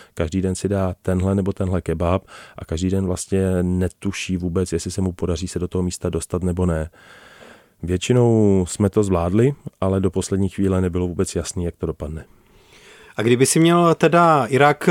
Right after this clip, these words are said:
Speaker 2: srovnávat ani ne tak s Iránem, kvůli těm odlišnostem a kvůli tomu, jak je ta země zničená válkou, ale spíš se Sýrií, tak, eh, by to z hlediska té pohostinnosti, kontaktu s místními a těchto věcí vycházelo jak?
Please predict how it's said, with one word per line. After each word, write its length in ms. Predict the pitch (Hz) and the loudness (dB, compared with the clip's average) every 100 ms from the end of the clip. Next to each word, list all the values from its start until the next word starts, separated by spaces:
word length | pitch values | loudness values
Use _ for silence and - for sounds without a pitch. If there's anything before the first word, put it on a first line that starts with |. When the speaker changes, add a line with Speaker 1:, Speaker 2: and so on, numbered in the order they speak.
| 165 | 2
Speaker 2:
srovnávat 680 | - 151 143 147 151 160 - - - - | 4 4 6 4 6 4 0 -14 -20 -2
ani 160 | 127 139 | 2 4
ne 120 | 147 | 4
tak 140 | - | 2
s 60 | - | 2
Iránem, 800 | 123 117 113 107 104 120 147 165 - | 2 4 2 2 0 -2 -6 -8 -12
kvůli 220 | - 120 | 0 0
těm 380 | 117 127 123 120 - - _ | 2 2 2 -2 -6 -20 _
odlišnostem 800 | 120 117 117 - - - 127 131 | 0 2 2 0 0 2 2 4
a 100 | 127 | 0
kvůli 560 | - 131 120 120 120 117 113 113 | 0 0 2 2 2 0 -2 -4
tomu, 220 | - 117 120 | -2 0 0
jak 120 | - | 0
je 60 | |
ta 100 | 127 | 0
země 260 | 117 117 120 | 2 2 2
zničená 400 | 117 110 127 127 | 0 0 0 2
válkou, 340 | 120 104 - | 2 2 0
ale 140 | 101 117 | 0 -2
spíš 260 | - 165 | -2 -4
se 120 | - 147 | 0 0
Sýrií, 640 | - 110 95 82 78 90 _ - - - - _ | 0 -2 -2 -4 -12 -20 _ -20 -20 -20 -20 _
tak, 380 | 110 101 _ - | -2 -2 _ 2
eh, 40 | 120 117 113 | 4 4 2
by 240 | 107 104 | 0 -2
to 380 | 113 - 139 123 - - | -2 4 4 4 0 -12
z 60 | - | 0
hlediska 380 | 120 135 - - | 0 2 0 2
té 140 | 139 | 2
pohostinnosti, 720 | 127 131 143 - 151 - 147 | 4 2 2 0 0 0 -4
kontaktu 460 | 135 120 131 - 139 | -2 -2 -2 -4 -4
s 80 | |
místními 400 | 139 127 - 135 | -2 -2 0 0
a 40 | 135 | 0
těchto 220 | 127 131 | 2 2
věcí 240 | 127 - | 0 0
vycházelo 420 | 135 - 139 147 151 | -4 0 0 2 0
jak? 200 | 151 | -4